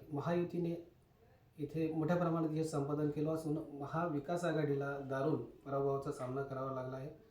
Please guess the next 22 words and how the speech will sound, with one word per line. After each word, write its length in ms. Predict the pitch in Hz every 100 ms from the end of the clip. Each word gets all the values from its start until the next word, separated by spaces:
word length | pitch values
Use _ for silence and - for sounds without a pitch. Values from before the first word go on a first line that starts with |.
| - - - - - - - 160
या 260 | 190 196 - - - -
महायुतीच्या 600 | 139 170 175 185 180 151 - 151
या 280 | 151 156 - - - -
एवढ्या 220 | 143 143 190
मोठ्या 220 | 190 185
प्रमाणात 340 | 180 175 180 170
यशामुळे, 460 | 160 180 170 156
अ, 300 | 160 - -
महाविकास 760 | 147 139 143 - 208 208 202 190
आघाडी, 300 | 170 151 135 - - - - - -
अ, 60 | 139 139 139 143
नेमकं 280 | 160 175 208
कसं 360 | - 180 233
झालं, 200 | 180 175
काय 260 | 185 170 180
झालं, 220 | 165 165
त्यांना 300 | - 160 165
काही 160 | 175 165
सुचेल 300 | 143 175 175
असं 180 | -
झालेलं 300 | 147 127 123
आहे. 160 | 107 -